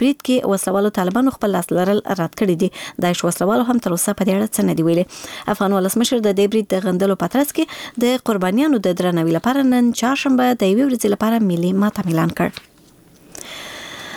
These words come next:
بل خوا ملګرو ملتونو ویلي چې د کابل د پروني ځانمرګي برید عاملان باید محاکمه سي. په کابل کې د ملګرو ملتونو مرستندوی دفتر یونما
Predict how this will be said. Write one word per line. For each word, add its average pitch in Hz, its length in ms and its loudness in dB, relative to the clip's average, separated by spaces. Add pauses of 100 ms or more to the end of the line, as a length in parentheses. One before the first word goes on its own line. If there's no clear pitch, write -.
(120)
بل 359 160 2
خوا 269 160 0
ملګرو 277 320 2
ملتونو 285 420 2
ویلي 262 240 2
چې 262 200 0
د 214 180 0
کابل 233 240 2
د 226 120 2 (140)
پروني 202 260 2 (140)
ځانمرګي 196 400 0
برید 196 240 0
عاملان 196 420 2
باید 185 240 0
محاکمه 190 460 0
سي. 170 100 0 (380)
په 185 180 2
کابل 190 220 0
کې - 100 -4
د 202 120 2
ملګرو 196 280 2
ملتونو 190 400 0
مرستندوی 202 560 2
دفتر 214 320 0
یونما 196 420 2